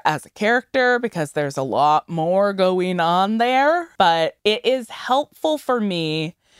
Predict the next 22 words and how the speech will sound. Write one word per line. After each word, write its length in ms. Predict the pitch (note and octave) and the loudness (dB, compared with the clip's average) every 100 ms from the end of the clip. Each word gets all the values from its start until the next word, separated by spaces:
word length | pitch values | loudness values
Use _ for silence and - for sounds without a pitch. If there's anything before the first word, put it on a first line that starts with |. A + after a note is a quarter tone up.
| _ _ - | _ _ -20
to 680 | - G3+ F#3 F3+ E3+ E3+ E3+ | -6 -2 0 0 0 -2 -6
take 300 | - A3 A#3+ | -2 0 0
a 80 | B3 | -2
step 480 | - - - - - | -4 -12 -2 0 0
back 420 | F#3+ E3 D#3+ E3+ - | -2 0 2 0 -6
from 320 | - E3+ D#3+ | -8 -6 -4
my 220 | D#3 D3+ _ F3+ | -4 -4 _ -2
ongoing 580 | F#3 A3 A3+ A3+ A3+ | 0 -2 -4 -4 -4
frustration 1080 | G#3 G#3 G3 - - E3 D#3+ F3+ D#3 D3+ D#3+ _ _ _ | -4 -4 -4 -6 -4 -4 -4 -2 -2 -4 -10 _ _ _
with 140 | E3 D#3+ | -8 -2
how 240 | E3+ E3 | 0 0
poorly 480 | E3+ - F#3 G3 G3 | -2 -6 -4 -2 -4
thought 280 | - F3+ E3+ | 0 0 2
out 220 | E3+ - | -2 -2
the 80 | D#3+ | -6
world 360 | E3+ F3 E3 - | -2 -2 -2 -2
building 320 | E3 D#3+ D#3 | -4 -4 -8
of 120 | D3+ | -6
these 220 | D#3 D3 | -8 -6
novels 420 | D#3 D3+ D#3 D#3 | -4 -2 -2 -4
sometimes 640 | - D3 D#3 D#3 C#3+ E3 - | -4 -6 -4 -2 -2 -2 -6
is, 480 | A2 B2+ A3+ - | -4 -2 -4 -10